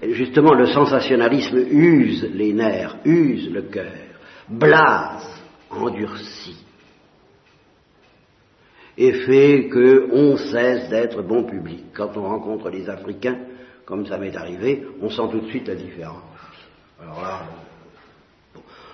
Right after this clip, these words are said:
les Africains sont parfaitement capables de vous tuer.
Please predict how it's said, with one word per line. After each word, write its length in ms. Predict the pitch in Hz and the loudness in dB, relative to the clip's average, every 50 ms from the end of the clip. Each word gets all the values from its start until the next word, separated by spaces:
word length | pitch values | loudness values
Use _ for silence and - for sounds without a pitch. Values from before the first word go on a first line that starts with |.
| - _ | -12 _
les 160 | 135 135 113 123 | -4 -4 -2 -2
Africains 380 | 120 - 120 117 120 131 120 | -4 -4 -6 -4 -2 -2 -2
sont 160 | - 113 104 | -2 -6 -4
parfaitement 360 | 113 131 - 117 113 113 113 107 | -4 -4 -4 -4 -4 -4 -4 -4
capables 320 | 104 95 101 127 117 107 | -4 -4 -4 -4 -4 -4
de 60 | 104 | -6
vous 180 | 98 104 107 107 | -8 -8 -10 -10
tuer. 380 | 104 104 104 98 90 - - | -8 -10 -10 -8 -10 -10 -12